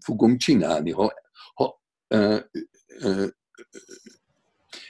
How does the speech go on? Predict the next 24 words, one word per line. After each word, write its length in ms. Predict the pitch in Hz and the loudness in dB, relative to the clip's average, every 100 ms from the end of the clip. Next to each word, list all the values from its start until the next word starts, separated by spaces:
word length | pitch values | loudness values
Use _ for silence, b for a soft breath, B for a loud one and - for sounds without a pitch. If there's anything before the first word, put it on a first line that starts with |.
| B _ _ - B B B B B B _ | B _ _ -18 B B B B B B _
a 100 | - | 2
Gregory 380 | 165 196 151 113 | 6 8 8 8
Bateson 400 | 135 143 - 120 | 8 6 4 2
azt 220 | 139 - | 2 2
mondta, 340 | 101 90 107 | 2 2 4
hogy 200 | 113 117 - | 6 6 4
akkor 380 | 147 - 98 | -2 4 4
hagyja 420 | 92 95 98 92 - | 4 2 4 2 4
abba 320 | 98 87 87 | 0 2 2
az 160 | 85 | 4
ember 360 | 98 92 87 85 | 2 2 4 4
a 100 | 82 | 4
függőségét, 1040 | - 92 82 85 - 87 85 98 147 165 _ B B B B B B _ | 2 0 2 0 0 -2 0 2 2 2 _ B B B B B B _
amikor, 1040 | - 131 127 127 127 123 123 123 123 117 _ _ | 6 8 6 4 6 8 8 8 4 2 _ _
ö, 340 | - 113 117 117 | 2 6 6 6
egy 240 | - 113 143 | 4 4 6
olyan, 640 | 156 147 110 104 98 98 | 8 8 8 6 6 6
ö, 360 | 98 98 95 98 95 | 4 4 4 2 0
szerencsétlenség 1120 | - 143 123 90 - 95 - 90 - 92 85 | 2 4 4 0 2 0 2 -2 0 -2 0
éri, 600 | 95 95 92 107 147 190 b b b _ | 0 4 4 6 4 2 b b b _
amiből 480 | 135 165 143 143 139 | 4 6 6 4 6
többet 340 | - - 214 | 4 4 4
nem 200 | 165 107 | 4 4
akar. 560 | 76 - 78 73 - | 2 -2 -6 -6 -12